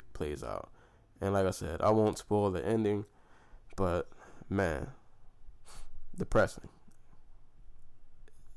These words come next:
Heartfelt, trying to think of even how to describe it.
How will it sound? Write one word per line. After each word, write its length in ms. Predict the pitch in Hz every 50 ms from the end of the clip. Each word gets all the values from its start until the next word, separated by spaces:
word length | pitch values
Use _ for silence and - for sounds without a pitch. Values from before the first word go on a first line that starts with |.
| - - -
Heartfelt, 920 | - - - - 170 190 196 170 - - - 143 143 147 147 135 - - - - - - - - - - - - - - - - - - - - - - - - - - - - - - - - - _ _ - - - - - - - - - - - - - - - - - - - - - -
trying 200 | - - 110 104
to 60 | 101 -
think 240 | - 107 101 -
of 100 | 107 101
even 200 | 107 104 95 104
how 160 | 107 107 101 98
to 60 | 98
describe 460 | 98 98 - - - 78 71 62 -
it. 120 | - -